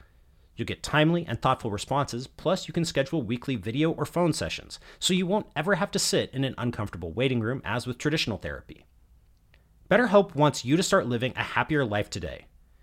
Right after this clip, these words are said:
Visit betterhelp dot com slash tides. That's better, H E L P, and join the over one million people who have taken charge of their mental health with the help of an experienced professional.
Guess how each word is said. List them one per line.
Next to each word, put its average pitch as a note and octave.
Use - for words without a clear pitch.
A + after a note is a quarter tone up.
Visit C3+
betterhelp D3
dot D3
com A2
slash A#2+
tides. -
That's A#2
better, D#3+
H F#3
E F#3+
L E3
P, D3
and C#3
join C#3+
the E3
over C#3
one B2
million G3
people -
who B2
have B2+
taken B2+
charge A2+
of F2
their C3+
mental E3+
health A#2+
with -
the F#3+
help C3+
of B2+
an D#3
experienced G2+
professional. -